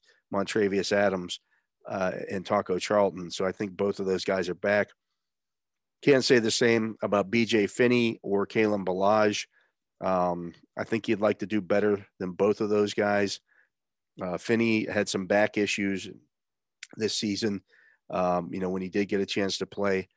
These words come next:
I know the, you know, the Steelers at one point thought very highly of him, uh, but he's thirty-one now. And, you know, I, I, I think, uh, you know, maybe the time has, uh, has come that that one i-, is, uh, um, you know, again, you'd, you'd like to do better than that. Same thing with Ballage.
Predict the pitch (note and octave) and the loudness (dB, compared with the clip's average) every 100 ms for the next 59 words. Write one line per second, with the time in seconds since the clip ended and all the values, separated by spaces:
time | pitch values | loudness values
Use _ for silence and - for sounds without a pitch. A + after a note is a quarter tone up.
0 | _ _ - F2+ G2 F#2 - G2 F#2+ F#2 | _ _ -10 -4 -2 -2 -4 -4 -4 -4
1 | F#2 - A2 G2+ F2 G2 G2+ - G2+ G2+ | -4 -2 0 -2 -4 -4 -4 -2 -4 -4
2 | _ - G2 - G#2 E2+ G#2+ G2+ F2+ G2+ | _ -20 -20 -8 -6 -2 0 0 0 0
3 | G2+ G2+ F#2+ G2+ F#2+ _ _ _ - F2+ | 2 0 0 -4 -8 _ _ _ -6 -4
4 | E2 F2 G#2+ - A2+ G#2 G2+ G2+ G#2 G2+ | -4 -2 -4 0 2 2 0 0 0 2
5 | G2+ G2+ F#2+ _ - F#2+ F#2 F2+ F2+ F2 | 2 2 -2 _ -12 -8 -6 -6 -6 -8
6 | E2+ _ _ _ _ _ _ _ - G#2 | -14 _ _ _ _ _ _ _ -4 0
7 | G2 G#2 G#2 G2+ G2+ A2 A2 - A2+ G#2+ | 2 0 -4 -8 -6 -4 -4 -2 0 2
8 | G#2 G2+ - _ _ _ _ A#2+ G#2+ G2+ | 2 -2 -10 _ _ _ _ -4 -2 -2
9 | G#2 G2+ G2 A2 G#2 G2 G2+ F#2 G2 F#2+ | -2 -2 -2 0 0 0 -4 -4 -2 -2
10 | F#2+ F#2+ - G#2 G2+ G2 - G2+ G2 G2+ | -2 -6 -2 -2 -2 -4 -4 -4 -2 -6
11 | F#2 - G2 F#2 - F#2+ F2 - F#2 F2 | -8 -8 -8 -6 -6 -6 -6 -6 -4 -4
12 | E2 _ _ _ _ _ _ - D#2+ D2+ | -6 _ _ _ _ _ _ -12 -10 -10
13 | D2+ - G#2 E2+ E2 G2+ F#2 F2+ - G2+ | -14 -12 -8 -8 -6 -6 -4 -8 -10 -8
14 | F#2+ G2 F#2+ F#2+ E2+ G2 F#2+ G2 F#2+ F#2+ | -8 -8 -10 -8 -4 -2 -2 -4 -4 0
15 | B2+ B2 A#2+ G#2 - F#2+ G2 G2+ G2 F#2 | 0 2 2 2 0 -2 2 2 2 -2